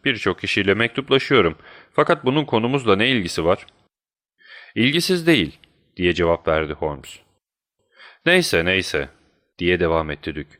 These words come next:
Polisi Güney Fransa'ya yönelttim. Düşes'in böylesine canavarca bir olaya karışmış olacağına inanmadığımı zaten söyledim. Ama çocuğun kafası bir sürü yanlış fikirle doluydu ve onun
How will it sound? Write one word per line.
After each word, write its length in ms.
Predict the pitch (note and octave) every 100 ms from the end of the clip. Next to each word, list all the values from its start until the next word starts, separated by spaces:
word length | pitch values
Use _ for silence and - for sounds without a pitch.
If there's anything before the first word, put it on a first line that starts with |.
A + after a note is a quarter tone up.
| _ - - _
Polisi 380 | A2+ B2 C3 E3+
Güney 220 | A#2+ A#2+
Fransa'ya 500 | - G#2+ G2 G2 F2
yönelttim. 520 | D#2+ D2+ D#2 - - - _ _ - _ F#2
Düşes'in 520 | G#2+ C3+ - A2 G#2+
böylesine 460 | A2+ B2+ B2 A#2 G2
canavarca 560 | G2 G2+ A2+ A2 G#2
bir 100 | G#2
olaya 300 | G2+ G2 G2
karışmış 440 | - G#2 - C3 B2+
olacağına 460 | G#2 G2 G2+ G#2
inanmadığımı 680 | G#2+ A#2+ A2+ G2 F#2 G2 G#2+
zaten 340 | G#2 G2 G2
söyledim. 500 | F#2+ G2 F2 D#2+ D#2 - _ _ - -
Ama 220 | C3 D3+
çocuğun 400 | B2 G2 A2 D3
kafası 540 | C#3 G#2+ F#2+ - A2 B2
bir 120 | C3
sürü 260 | A2+ A2 G2+
yanlış 360 | G2 G2 A2 -
fikirle 440 | G2+ A2+ G2+ F#2+
doluydu 520 | F#2+ F#2 E2+ E2 D#2 _ _
ve 100 | G2+
onun 400 | G#2+ G#2+ G#2+ B2+